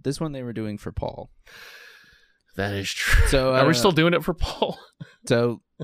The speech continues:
Speaker 1: Justin Lin staying on as a producer.
Speaker 2: Okay.
Speaker 1: But I,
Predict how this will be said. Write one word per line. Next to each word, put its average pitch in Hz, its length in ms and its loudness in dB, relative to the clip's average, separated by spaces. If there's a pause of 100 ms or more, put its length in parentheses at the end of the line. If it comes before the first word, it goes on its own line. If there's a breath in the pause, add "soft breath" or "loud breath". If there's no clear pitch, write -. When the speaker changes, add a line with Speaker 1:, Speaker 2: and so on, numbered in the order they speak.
(140)
Speaker 1:
Justin 160 320 0
Lin 123 160 2
staying 135 320 2
on 120 160 2
as 117 140 -2
a 107 40 -8
producer. 107 680 -4
Speaker 2:
Okay. 135 340 2 (220)
Speaker 1:
But 113 220 2 (1080)
I, 120 220 -2